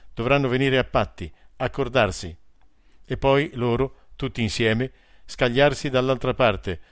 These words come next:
per far fuori i sovietici. Il nazismo di nuovo in marcia, un trionfo. Farneticazioni, dice Rochamp, e che è questo il parere di molti suoi compagni,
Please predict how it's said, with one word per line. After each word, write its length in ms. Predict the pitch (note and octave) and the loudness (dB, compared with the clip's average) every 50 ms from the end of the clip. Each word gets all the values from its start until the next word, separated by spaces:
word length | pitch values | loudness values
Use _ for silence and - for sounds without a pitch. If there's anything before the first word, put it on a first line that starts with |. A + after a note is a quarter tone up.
| - - | -18 -12
per 140 | - A#2+ A2+ | -8 -6 -4
far 160 | - B2 A#2 | -2 -2 -2
fuori 280 | G2 - C#3+ C3+ B2+ B2+ | -2 0 0 0 0 0
i 40 | A#2 | -2
sovietici. 680 | - C3 A#2 A#2+ A2 F2+ - F#2+ E2+ - F#2 D#2+ - - _ _ _ _ _ _ _ - - _ - - - | -2 -4 -2 -2 -2 -2 -2 -6 -10 -10 -10 -10 -12 -16 _ _ _ _ _ _ _ -20 -20 _ -20 -12 -6
Il 160 | A#2+ A#2+ A#2+ | -4 -2 2
nazismo 640 | A#2+ A#2 A2 - C3+ C3+ C3 B2+ C#3+ D3 C#3+ - - - - | 2 2 0 0 -2 -2 -2 -2 -4 -6 -6 -8 -12 -20 -12
di 140 | - A#2 A#2+ | -6 -2 0
nuovo 240 | B2 C3+ C3+ B2 C#3 | 2 2 4 4 2
in 100 | C3+ C3+ | 2 2
marcia, 440 | A#2+ F#2+ F2+ - - - G2 E2+ - - - _ _ - _ | 2 0 0 -2 -4 -6 -6 -8 -8 -12 -20 _ _ -16 _
un 180 | - C3+ C3 A#2+ | -4 -2 -2 -2
trionfo. 600 | - C#3 C3+ A2+ F#2+ F2 - - F#2+ F2 E2 - _ _ _ - - _ _ _ - - - - _ - - - _ - - - - - - | -2 -2 0 0 0 -2 -4 -6 -10 -10 -12 -14 _ _ _ -20 -20 _ _ _ -20 -20 -20 -20 _ -20 -20 -20 _ -20 -20 -20 -18 -18 -18
Farneticazioni, 1160 | - - - B2+ A#2+ A2+ B2 A#2+ A2+ - B2 - A#2+ A2 - - A#2 G2+ G2 F#2+ F#2 F#2+ F2+ - _ _ - - _ _ _ - | -10 -2 2 2 4 4 4 2 2 0 0 0 0 0 0 0 0 0 0 0 -2 -4 -6 -8 _ _ -20 -20 _ _ _ -18
dice 500 | - A2+ A2+ A#2 G2+ - A#2+ G#2+ A2 - - | -10 -4 -4 -2 -2 0 -2 -2 -2 -4 -6
Rochamp, 560 | - A2+ A#2+ A#2 - - A#2 G#2+ G#2 F#2 - - - - - _ _ _ _ _ _ _ _ _ _ - - - - - - - - - - - - | -6 -4 -2 -2 -2 -2 -2 -2 -2 -4 -6 -12 -18 -20 -20 _ _ _ _ _ _ _ _ _ _ -20 -20 -20 -20 -20 -20 -20 -20 -20 -14 -8 -4
e 160 | C3+ A#2 - | -4 -4 -2
che 200 | - B2+ B2 B2 | 0 0 2 2
è 100 | A#2+ - | 0 -2
questo 440 | - D3+ D3+ B2 - - - G2 G2 | -2 -2 -2 -2 -2 -4 -6 -6 -6
il 160 | G#2 G2 - | -6 -6 -4
parere 360 | - A2 G#2+ A#2 B2 A#2 A2 | -2 0 2 2 2 2 0
di 80 | G#2 G#2 | 0 0
molti 260 | G#2+ A2+ A2 - G2+ | -2 -2 -4 -6 -6
suoi 160 | - A2 G2+ | -6 -6 -6
compagni, 580 | - A2 G2 F2+ - G#2+ G#2 G2+ G2+ G2 F2+ | -4 -4 -4 -2 0 0 0 0 0 -2 -4